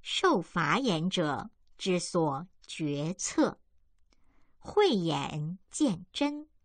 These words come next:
那是根本智；法眼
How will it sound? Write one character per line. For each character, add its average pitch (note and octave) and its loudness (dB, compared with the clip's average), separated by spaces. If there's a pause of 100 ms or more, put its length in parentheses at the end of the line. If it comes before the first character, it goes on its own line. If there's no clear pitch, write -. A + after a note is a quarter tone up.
(520)
那 F3 2
是 D3 -4 (340)
根 D#4+ -2
本 F#3 -6
智； D#3 -6 (840)
法 F3 -2
眼 D4 0